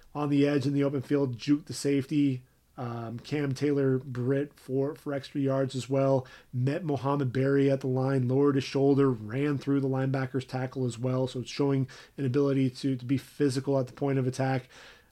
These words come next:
Uh, really wasn't a factor in the passing game here, but he's somebody who I think has shown that he can catch the football out of the backfield. Um, Lamar Jackson really looked bad. You know, the six three, two hundred fifteen pound senior really looked bad on an, on an out and up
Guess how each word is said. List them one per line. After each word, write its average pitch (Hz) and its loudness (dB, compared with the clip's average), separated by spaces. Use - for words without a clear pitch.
Uh, 120 -10
really 202 4
wasn't 180 0
a - -2
factor 143 -2
in 143 2
the 127 0
passing 147 -2
game 143 2
here, 147 2
but 131 2
he's 160 -4
somebody 147 2
who 139 2
I 143 0
think 135 -4
has 123 -6
shown 143 0
that 139 0
he 131 -4
can 139 -6
catch 139 -4
the 131 -16
football 139 -2
out 123 -4
of 139 0
the 139 -2
backfield. 143 0
Um, 127 -4
Lamar 151 2
Jackson 143 -2
really 170 0
looked 160 0
bad. 131 -4
You 131 -4
know, 127 -4
the 123 -8
six - -2
three, 170 -2
two 165 -2
hundred 147 -2
fifteen 151 -6
pound 139 -2
senior 143 0
really 220 0
looked 147 -2
bad 143 0
on 135 0
an, 131 -2
on 131 -4
an 131 -4
out 143 0
and 139 -6
up 135 0